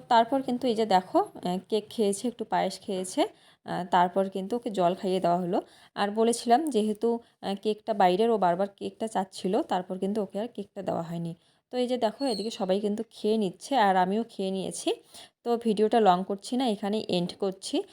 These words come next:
তোমরা সবাই সুস্থ থাকো, ভালো থাকো, আর একটু সাপোর্ট করো আমাকে, একটু ভালোবাসা দাও। আর এই যে আমার মামা, মেসো সবাই খাচ্ছে।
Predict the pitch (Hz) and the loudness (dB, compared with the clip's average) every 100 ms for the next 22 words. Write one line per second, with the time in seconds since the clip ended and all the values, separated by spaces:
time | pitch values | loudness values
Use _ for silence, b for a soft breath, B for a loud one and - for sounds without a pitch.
0 | b b 220 220 240 - 185 214 - 196 | b b -6 -4 -4 -2 0 0 -4 -12
1 | - 233 208 202 214 190 165 185 202 - | -8 -4 -4 -4 -6 -4 -4 -4 -8 -4
2 | 349 - B B B - 175 180 185 190 | -6 -6 B B B -2 2 2 0 -6
3 | 220 214 202 170 196 - 208 214 190 190 | -8 -4 -2 -2 -2 -2 0 2 0 -4
4 | 254 254 233 226 175 185 190 196 190 403 | -6 -8 -8 -4 -2 -2 -4 -2 0 0
5 | b b b - 196 190 208 196 202 208 | b b b -4 -2 0 2 2 2 2
6 | 175 180 196 208 190 175 226 - 180 190 | 0 2 2 0 -2 -4 -6 -4 -2 -2
7 | - 160 - | -4 -8 -4